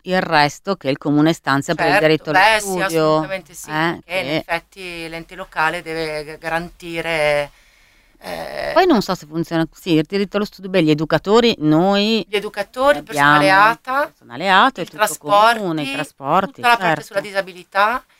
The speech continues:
Speaker 2: gli sportelli psicologici, tutti erogati dal
Speaker 1: Comunque ho letto in questi giorni, beh, eh, l'avrete letto anche voi, che il comune di Assago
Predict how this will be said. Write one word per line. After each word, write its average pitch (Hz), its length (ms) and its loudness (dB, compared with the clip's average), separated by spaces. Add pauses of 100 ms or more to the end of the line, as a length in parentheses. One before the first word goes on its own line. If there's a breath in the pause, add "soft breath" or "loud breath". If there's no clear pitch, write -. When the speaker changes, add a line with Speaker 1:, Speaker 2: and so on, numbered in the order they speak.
(160)
Speaker 2:
gli - 140 -2
sportelli 202 520 -4
psicologici, 190 960 -2 (720)
tutti 233 340 -16
erogati 160 1040 -6
dal 151 200 -6
Speaker 1:
Comunque 277 280 2
ho 165 40 6
letto 185 640 2
in 175 420 -2
questi 185 260 -12
giorni, 156 340 -2
beh, 147 160 -4
eh, 135 260 -10
l'avrete 147 320 -12
letto 151 180 -4
anche 147 180 -6
voi, 185 220 0
che 143 100 -8
il 139 60 -6
comune 170 320 2
di 151 100 -4
Assago 151 840 -6